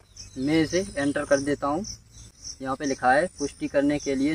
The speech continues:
छः अंकों वाला पिन। तो दोस्तों मैं यहाँ पे ये छः अंकों वाला पिन यहाँ पर डाल दूँगा, आप देख सकते हैं इक्यावन, अट्ठावन और तिरसठ। दोस्तों उसके बाद ये डालने के बाद submit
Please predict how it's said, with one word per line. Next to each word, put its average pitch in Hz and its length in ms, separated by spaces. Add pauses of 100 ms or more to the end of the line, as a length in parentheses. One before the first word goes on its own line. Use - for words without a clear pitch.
छः 139 260
अंकों 131 320
वाला 127 260
पिन। 110 260 (420)
तो 139 80
दोस्तों 139 380 (160)
मैं 131 100
यहाँ 123 180
पे 147 140 (100)
ये 139 200
छः 135 240
अंकों 139 260
वाला 135 200
पिन 135 220
यहाँ 120 180
पर 123 120
डाल 120 300
दूँगा, 143 280 (960)
आप - 100
देख 123 240
सकते - 320
हैं 151 140 (1900)
इक्यावन, 123 580 (200)
अट्ठावन 123 600 (160)
और 262 140 (380)
तिरसठ। - 400 (880)
दोस्तों 127 320
उसके 135 280
बाद 143 200
ये 147 140
डालने 135 320
के 135 80
बाद 147 240
submit 131 500